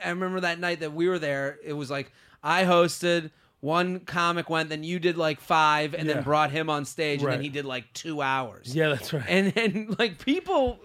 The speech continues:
Speaker 1: you know, they don't, there was, 'cause he was there so much, people were kinda, like, half, like, "Maybe he'll show."
Speaker 2: Yeah, yeah,
Speaker 1: You
Speaker 2: yeah.
Speaker 1: know, and then it's, it's kinda like you're waiting on a ghost to haunt you. <laughs> You
Speaker 2: He's
Speaker 1: know?
Speaker 2: ama-, he just, I love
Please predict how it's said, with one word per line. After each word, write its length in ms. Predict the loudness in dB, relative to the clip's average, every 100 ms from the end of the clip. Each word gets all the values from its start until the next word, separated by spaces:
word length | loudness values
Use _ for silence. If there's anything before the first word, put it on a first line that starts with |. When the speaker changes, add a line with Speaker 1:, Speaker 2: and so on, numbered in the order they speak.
| -6
Speaker 1:
you 140 | 0
know, 60 | 0
they 160 | 2 0
don't, 380 | 2 2 2 -4 -16 -4
there 120 | 6 6
was, 220 | 6 2 -10 -4
'cause 180 | -2 0
he 60 |
was 100 | 2
there 120 | 2
so 120 | 2 -2
much, 140 | -4
people 180 | -4 -4
were 80 | -2
kinda, 220 | -2 -2
like, 120 | -2 -2
half, 300 | -2 -2 -2
like, 200 | -6 -8 -10
"Maybe 240 | -8 -6
he'll 200 | -6 -8
show." 420 | -8 -6 -4 -4 -2
Speaker 2:
Yeah, 220 | 2 4
yeah, 160 | 4
Speaker 1:
You 40 | 4
Speaker 2:
yeah. 40 | 4
Speaker 1:
know, 180 | 4 2
and 180 | -2 -2
then 360 | 0 0 -2 -4
it's, 220 | -4 -4
it's 200 | -4 -6
kinda 180 | -2 0
like 160 | 0 0
you're 80 | 0
waiting 280 | 0 2
on 120 | 2 0
a 60 |
ghost 400 | 2 4 4 2
to 60 | -6
haunt 320 | -4 -4 -6
you. 120 | -16 -18 _ _ -20 -8
<laughs> 100 | -6
You 120 | -2 0
Speaker 2:
He's 60 | 2
Speaker 1:
know? 200 | 4 4
Speaker 2:
ama-, 240 | 2 2 2
he 200 | -2 -4
just, 340 | -4 -4 -6 -10 -8 0
I 100 | 2
love 440 | 4 4 2 -2